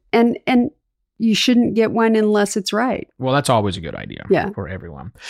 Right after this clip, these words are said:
Speaker 2: Hey, listener, for remember, uh, at the top of the show when we mentioned that bonus episode where we talked about Christmas time and parties that we have done all over the world. Well, you can listen to that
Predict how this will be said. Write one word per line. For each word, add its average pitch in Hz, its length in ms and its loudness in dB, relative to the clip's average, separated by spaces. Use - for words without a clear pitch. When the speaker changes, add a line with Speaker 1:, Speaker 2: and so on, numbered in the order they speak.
Speaker 2:
Hey, 240 160 4
listener, 190 320 2
for 170 180 2
remember, 185 420 2
uh, 156 160 2
at 151 60 -2
the - 60 -8
top 180 240 -2
of 151 60 -10
the 156 60 0
show 170 200 0
when 156 180 0
we 147 380 4
mentioned 156 680 2
that 131 380 -2
bonus 151 420 2
episode 190 440 0
where 147 100 2
we 131 100 0
talked 151 280 -6
about 131 340 -6
Christmas 277 840 2
time 220 720 0
and 131 100 0
parties 151 320 2
that 131 100 0
we 139 120 2
have 120 100 -2
done 139 300 -2
all 139 320 2
over 139 520 4
the 127 200 0
world. 143 400 2
Well, 190 280 2
you 240 140 2
can 220 200 2
listen 262 400 2
to 240 80 2
that 220 320 2